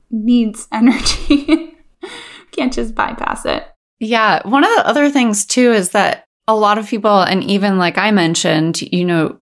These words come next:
Speaker 2: switching away from coffee the week before your period and your luteal phase, what is the benefit of reducing or avoiding caffeine that week?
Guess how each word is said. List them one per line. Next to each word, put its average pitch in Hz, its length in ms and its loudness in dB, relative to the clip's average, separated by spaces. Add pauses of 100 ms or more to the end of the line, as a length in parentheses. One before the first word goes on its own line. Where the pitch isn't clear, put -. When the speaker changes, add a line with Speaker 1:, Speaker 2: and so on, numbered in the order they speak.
(140)
Speaker 2:
switching 202 800 0
away 160 460 2
from 165 360 -2
coffee 151 720 -2
the 151 160 -4
week 151 320 -6
before 165 960 0 (440)
your 156 140 -4
period 240 520 2
and 175 100 -2
your 165 140 2
luteal 196 380 2
phase, 185 540 0 (360)
what 196 400 0
is 220 320 0
the 208 100 -2
benefit 170 680 -2
of 165 640 0 (140)
reducing 175 720 2
or 160 200 2
avoiding 151 460 0
caffeine 160 500 -4
that 160 300 -6
week? - 480 -8